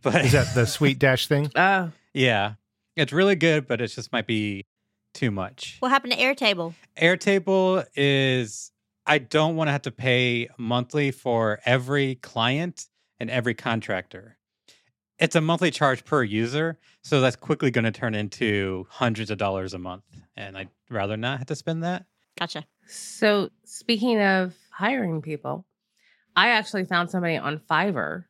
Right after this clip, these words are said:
Speaker 3: to set up my Suite Dash. So, I don't know how it's going to turn out. Like, he just sent me a video of everything that he did. I told him what I wanted. I showed him what system I was already using with Notion.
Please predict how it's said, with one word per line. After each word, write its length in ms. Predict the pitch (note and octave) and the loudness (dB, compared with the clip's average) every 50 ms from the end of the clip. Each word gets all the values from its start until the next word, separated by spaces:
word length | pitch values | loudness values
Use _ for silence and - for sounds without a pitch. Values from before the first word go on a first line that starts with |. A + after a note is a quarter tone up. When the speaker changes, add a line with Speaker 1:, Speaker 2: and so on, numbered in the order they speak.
| _ _ _ _ _ | _ _ _ _ _
Speaker 3:
to 720 | - - - - F3 D#3+ D#3 D#3+ D#3 D#3 D3+ D3 C3+ A#2 D#3+ | -10 -8 -2 0 2 4 6 6 4 4 2 0 -2 -4 -8
set 320 | - - - - F#3 D#3+ D#3+ | -10 -8 0 2 2 4 2
up 100 | - - | 2 -2
my 140 | D3+ C3+ C#3 | -4 -10 -8
Suite 360 | D3 - - - D3 - - | -10 -10 -8 -8 -8 -8 -8
Dash. 440 | - - - - - - - - - _ _ _ _ _ _ _ _ _ | -10 -10 -10 -8 -2 0 0 0 0 _ _ _ _ _ _ _ _ _
So, 680 | - - - - F3 D#3 C#3+ C#3 C#3 C#3 C#3 C#3 - - | -12 -12 -6 -6 -4 -4 -4 -4 -4 0 0 0 0 2
I 160 | - F3+ G#3 A#3 | 4 4 4 4
don't 240 | C4 C#4+ C#4 - | 2 0 0 0
know 480 | G#3+ A3+ A3 A3 G#3+ G#3+ G#3+ G#3+ G#3 G#3+ | 2 2 4 4 4 4 2 2 0 0
how 320 | G#3 F#3+ G3 G3+ F#3+ F#3+ | -2 0 2 4 4 4
it's 320 | F#3+ G3 F#3+ - - - - | 2 -2 -4 -6 -10 -12 -12
going 360 | _ - F#3+ F#3+ F#3 F3+ F3+ | _ -2 0 2 2 2 0
to 120 | F3+ - F3+ | -2 -6 -10
turn 300 | - - G3+ F#3 E3+ E3 | -6 -2 0 2 4 4
out. 240 | E3 E3+ G3 - - | 4 4 2 0 0
Like, 140 | F3 E3 | -2 -4
he 160 | D#3+ - F#3 E3 | -2 -4 -6 -6
just 220 | - E3+ F3 - | -6 -6 -6 -2
sent 180 | - F3 - C#3 | -2 -2 0 2
me 100 | E3 D#3 | 0 0
a 80 | D3+ | 0
video 420 | D3 D3+ D#3+ D#3 E3+ E3+ F3+ F#3 F#3 | 2 2 2 4 4 2 4 4 2
of 140 | F3 D#3 D#3+ - | 0 -2 -4 -4
everything 440 | D3+ D#3+ D3 D#3+ D#3 - E3 D#3+ D#3 | -4 -2 -2 -2 -4 -2 -4 -2 -2
that 100 | D3 D3+ | -4 -4
he 220 | D3+ - D#3+ D3+ | -6 -8 -8 -8
did. 420 | D3 D3 C#3+ C#3 D3 F3 G3 F#3+ - _ - - - _ _ _ - | -4 -2 0 2 2 0 0 -2 -10 _ -20 -20 -20 _ _ _ -4
I 60 | D3+ | -4
told 260 | D#3 - F3 F#3 F#3 | -2 2 2 4 4
him 80 | G3 G3+ | 4 4
what 100 | A3 A3 | 4 4
I 60 | A#3+ A#3 | 4 4
wanted. 380 | G#3+ G3 F#3 F#3+ G3 G3 F#3+ - | 4 4 4 4 4 2 2 2
I 80 | E3 F#3+ | 2 0
showed 260 | F#3 - - A3 A3 | 0 2 0 0 2
him 160 | A#3+ B3 A#3+ | 2 2 2
what 160 | G#3+ G3 G3 - | 2 2 0 0
system 340 | - F#3+ F#3 - F#3+ G3 | -4 -4 -2 -2 0 2
I 100 | F#3 F3+ | 2 2
was 120 | F3+ F3 F3 | 2 2 0
already 240 | F3+ F3+ F3 F3 F#3 | 2 2 2 0 -2
using 460 | E3 D#3 D#3+ D#3+ E3 F#3 G#3 G#3+ G3 | -4 -2 -4 -2 -2 0 0 0 0
with 100 | F3 D#3 | 0 0
Notion. 600 | E3 D3+ D3+ D#3 - - G#3+ A3 B3 C4+ C#4 B3 | 0 0 0 0 -2 -2 -2 -2 -2 -2 -4 -8